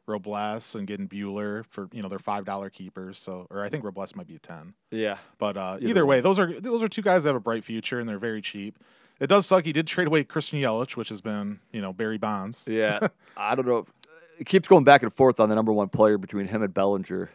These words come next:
Speaker 1: Yeah. Oh, yeah.
Speaker 2: So, uh, but one of the, y-, y-, who cares? They're, like, the same numbers almost. And
Speaker 1: Yeah, they're, they're both just unreal right now.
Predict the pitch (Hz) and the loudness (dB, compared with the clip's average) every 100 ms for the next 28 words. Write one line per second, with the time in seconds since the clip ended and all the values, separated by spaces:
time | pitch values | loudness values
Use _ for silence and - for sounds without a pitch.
0 | - 101 95 95 - 85 92 98 95 95 | -12 -10 -10 -12 -14 -10 -4 -2 0 -2
1 | 90 107 95 92 - 98 95 - 120 143 | -4 -4 -2 -2 -2 -2 -4 0 4 4
2 | 131 139 151 165 139 143 127 123 92 92 | 2 0 -2 -2 -2 -2 2 2 2 -2
3 | 113 110 101 - 110 104 104 104 95 98 | 0 0 -2 -2 0 0 -2 -2 0 0
4 | 98 98 98 - 92 92 107 87 87 120 | 0 -2 -2 -4 -8 -6 -6 -6 -6 -8
5 | 104 113 104 104 98 - 98 85 - - | -6 -8 -6 -8 -10 -12 -12 -12 -16 -16
6 | 95 92 95 87 82 64 85 87 | -14 -10 -8 -8 -10 -14 -16 -18